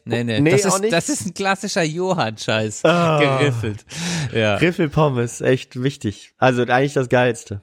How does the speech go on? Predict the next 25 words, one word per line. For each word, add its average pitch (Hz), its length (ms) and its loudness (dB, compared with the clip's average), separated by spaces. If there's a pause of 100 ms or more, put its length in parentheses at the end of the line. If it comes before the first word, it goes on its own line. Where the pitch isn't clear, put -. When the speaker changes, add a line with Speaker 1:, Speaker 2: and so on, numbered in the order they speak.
Speaker 1:
Nee, 117 480 2
sie 123 220 0
müssen 135 340 0
dünn 156 220 2
und 160 140 -2
lang 139 260 2
sein. 101 420 0 (580)
Speaker 2:
Nein. 127 680 0 (180)
Ach, 123 420 2 (380)
jei, - 140 -2
jei, 113 260 -2
jei, 120 300 2
jei, 123 240 0
jei. 131 580 0 (100)
Speaker 1:
<laughs> 151 1000 -2
Wir 120 100 4
kommen 151 320 2
heute 147 260 -2
nicht 143 220 -2
auf 131 120 -4
einen 123 220 -2
Nenner, 127 300 -2
Johann. 113 320 0
Wir 117 180 2
sehen, 123 420 0